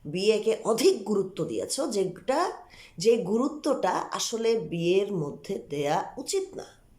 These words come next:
Practically speaking, তোমরা অধিক গুরুত্ব স্থাপন করছো বিয়েতে। আর আজকে যখন বাস্তবতা এবং সত্য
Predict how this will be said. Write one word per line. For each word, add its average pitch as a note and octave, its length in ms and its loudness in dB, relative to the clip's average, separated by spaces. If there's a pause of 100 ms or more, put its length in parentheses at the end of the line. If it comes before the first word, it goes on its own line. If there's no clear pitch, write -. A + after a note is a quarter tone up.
(1000)
Practically F#3+ 600 2 (100)
speaking, D3+ 400 -6 (1600)
তোমরা A3+ 340 0
অধিক C4 500 2 (100)
গুরুত্ব G#3+ 720 -4
স্থাপন B3 640 -4
করছো A#3+ 380 0
বিয়েতে। C#3 520 -4 (1600)
আর F#3+ 140 0
আজকে G#3 680 0 (680)
যখন F#3 640 0 (640)
বাস্তবতা A#3 880 2
এবং E3 220 2
সত্য - 880 -2